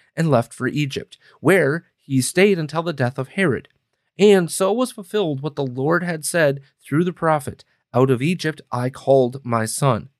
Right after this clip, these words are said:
When Herod realized that he had been outwitted by the Magi, he was furious,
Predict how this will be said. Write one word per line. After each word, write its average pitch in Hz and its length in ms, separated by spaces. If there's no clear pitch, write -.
When 110 180
Herod 190 460
realized 165 520
that 135 140
he 160 120
had 156 100
been 147 220
outwitted 185 440
by 143 140
the 135 80
Magi, 123 600
he 214 340
was 139 260
furious, 233 840